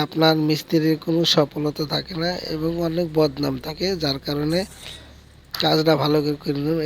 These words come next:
এই যে এইটা আমরা পিস্টন, এটা দিয়ে দেখব যে ফ্রি আসা যাওয়া করছে নাকি। এখনও ফ্রি হয়নি, মোটামুটি এখনও জাম মতো আছে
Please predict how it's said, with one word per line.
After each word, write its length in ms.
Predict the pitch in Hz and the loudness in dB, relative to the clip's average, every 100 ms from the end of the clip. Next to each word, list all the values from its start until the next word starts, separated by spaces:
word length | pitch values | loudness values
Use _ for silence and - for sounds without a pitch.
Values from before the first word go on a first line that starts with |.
| 147 | 0
এই 60 | 139 | 0
যে 100 | 156 156 143 | 0 0 -2
এইটা 160 | 139 147 | -4 -4
আমরা 160 | 147 156 151 - | -2 -2 -2 -4
পিস্টন, 440 | 151 - 156 143 170 - - - - - - - 147 | -4 -4 -4 -6 -8 -16 -20 -20 -20 -20 -20 -16 -8
এটা 140 | 151 151 | -6 -4
দিয়ে 160 | 143 147 | -2 -2
দেখব 440 | 139 135 139 156 170 - - - _ - | -2 -4 -2 -2 -2 -8 -20 -20 _ -4
যে 80 | 156 151 | -2 -2
ফ্রি 240 | - 151 156 151 | 0 2 4 6
আসা 180 | - 156 151 | 6 6 4
যাওয়া 180 | 151 143 | 2 -2
করছে 260 | - - 147 | -6 -6 -4
নাকি। 240 | 143 147 170 196 - 165 | -4 -2 -4 -4 -10 -14
এখনও 260 | 156 160 160 - | -4 2 2 2
ফ্রি 200 | 156 151 | -2 4
হয়নি, 200 | 151 156 170 | 4 4 0
মোটামুটি 400 | 156 190 170 151 147 | -2 -6 -6 -6 -4
এখনও 220 | 160 156 | -2 -4
জাম 260 | 139 139 143 | -2 -4 -4
মতো 200 | 151 151 160 147 | -4 -4 -4 -4
আছে 220 | - | -2